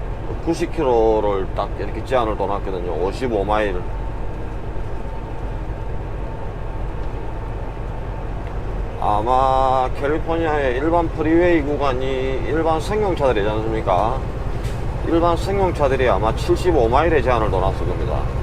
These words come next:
칠십오 마일이면 백이십 킬로죠.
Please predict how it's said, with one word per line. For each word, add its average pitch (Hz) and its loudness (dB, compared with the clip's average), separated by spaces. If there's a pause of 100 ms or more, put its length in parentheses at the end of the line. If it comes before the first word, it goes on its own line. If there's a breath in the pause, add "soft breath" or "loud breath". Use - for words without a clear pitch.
(600)
칠십오 131 2
마일이면 110 4
백이십 120 2
킬로죠. 113 2